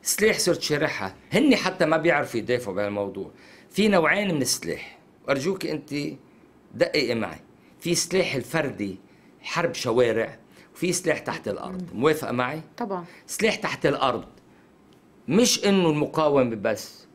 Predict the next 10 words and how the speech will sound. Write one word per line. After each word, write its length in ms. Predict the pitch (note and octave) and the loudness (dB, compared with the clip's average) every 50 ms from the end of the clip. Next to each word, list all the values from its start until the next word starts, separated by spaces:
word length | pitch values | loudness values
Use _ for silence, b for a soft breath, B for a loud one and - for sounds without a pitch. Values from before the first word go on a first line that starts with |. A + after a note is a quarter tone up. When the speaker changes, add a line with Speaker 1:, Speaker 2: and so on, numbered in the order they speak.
| _ _ - | _ _ 0
Speaker 1:
وجمهورها، 800 | A#2 C#3+ C#3 A2+ C#3+ C#3 C#3 B2 B2 C3+ C3 A#2+ A2 G2+ F2 - B B B B B B B - | 2 2 4 4 4 4 4 2 4 4 4 4 4 2 -2 -6 B B B B B B B 2
لو 200 | D3 D3 C#3+ - | 2 2 2 4
كل 260 | - B3+ D4+ C#4 B3+ | 4 4 4 6 4
الشعب 400 | A3 - - - G#3 F#3+ G3 F#3 | 4 4 4 2 2 2 2 2
اللبناني 480 | F#3 F3+ F3+ E3+ D#3 F#3+ G3+ G#3 G3 | 2 2 2 0 0 0 0 4 6
والمقاومة 540 | F#3+ G3 A3+ A3+ A3+ G3+ - - G3+ G3+ F#3+ | 4 4 4 2 0 0 2 2 2 4 4
وجمهورها 460 | E3+ D3+ E3+ D#3 D#3+ F3 G3 G3+ F#3+ | 4 2 2 2 4 4 4 4 4
كانوا 280 | E3+ F3 F3+ F3+ E3+ D#3+ | 2 2 0 2 2 2
ضد 280 | D3+ E3 E3+ C3 A2 A2+ | 2 2 0 0 0 -6
هالسلاح، 560 | A#2 A2 - - E2+ E2+ D2+ - - - | -6 -6 -6 -8 -8 -8 -10 -10 -12 -18